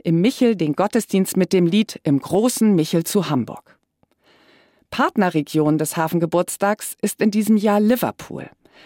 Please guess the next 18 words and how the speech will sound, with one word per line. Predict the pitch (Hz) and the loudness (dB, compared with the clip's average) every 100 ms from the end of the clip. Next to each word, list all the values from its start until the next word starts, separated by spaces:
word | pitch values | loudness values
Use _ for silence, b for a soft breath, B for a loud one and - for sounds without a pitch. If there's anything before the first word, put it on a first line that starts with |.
| B B | B B
eine | 202 220 | 0 0
Stadt | 269 262 | 0 0
in | 220 | 2
Nordengland, | 202 202 - 226 165 113 - - | 0 0 0 2 0 -4 -8 -4
die | 165 | -2
auf | 175 - | -2 -2
besondere | 196 196 285 302 247 175 | -2 2 4 4 2 0
Weise | 175 208 196 | 0 2 2
mit | 175 - | 0 0
Hamburg | 175 170 165 | 0 0 -2
verbunden | 170 160 127 - - - | -4 0 -2 -2 -10 -14
ist. | - - _ B B B B - | -18 -18 _ B B B B -2
Denn | 143 - | -2 -4
aus | 113 - | -8 -2
Liverpool | 190 302 196 - 175 170 | -2 0 -2 -2 -2 -2
stammen | - 165 160 | 0 0 0
die | 151 | 0
Beatles, | - 262 - - - - | 2 0 -2 -20 -20 -20